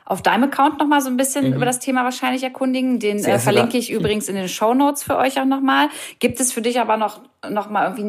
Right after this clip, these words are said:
Speaker 1: eine, einen Film oder irgendwie ein Buch, irgendwas, wo du jetzt den Leuten sagen könntest, „Hey, guckt euch das auch noch mal an“, dann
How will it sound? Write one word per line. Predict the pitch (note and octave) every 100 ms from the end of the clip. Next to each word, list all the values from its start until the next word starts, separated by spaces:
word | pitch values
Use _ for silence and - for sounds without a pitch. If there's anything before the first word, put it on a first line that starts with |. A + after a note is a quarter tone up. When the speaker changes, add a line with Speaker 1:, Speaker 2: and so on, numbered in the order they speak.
| G#3
Speaker 1:
eine, | G3+ G3 -
einen | A3 A3
Film | - G#3 F#3+ F#3+ F#3 F#3
oder | F#3 G3 D3+
irgendwie | G#3 G3+ A3
ein | F#3
Buch, | F#3+ G#3+ -
irgendwas, | G3 A#3+ B3+ G#3+ A3+ -
wo | G3+
du | G3+
jetzt | G3 -
den | F#3+
Leuten | F#3 G3+ F#3+
sagen | F#3+ F#3
könntest, | F#3+ F3+ G3+
„Hey, | F#3+
guckt | - -
euch | G#3
das | G3+ -
auch | F#3+
noch | G#3+
mal | G#3+ G#3
an“, | G3+ G3
dann | F#3 F#3